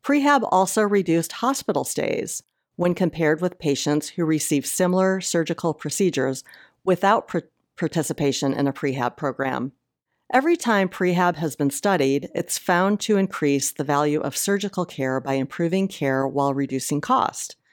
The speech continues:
This study cements the business case for hospitals to support it, said principal investigator Michael J. Englesby, M D,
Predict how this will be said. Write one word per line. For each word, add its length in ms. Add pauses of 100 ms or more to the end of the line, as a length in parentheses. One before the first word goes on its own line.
(680)
This 180
study 340
cements 500
the 140
business 420
case 360
for 140
hospitals 600
to 160
support 440
it, 220 (380)
said 320
principal 560
investigator 880
Michael 420
J. 480
Englesby, 640
M 240
D, 400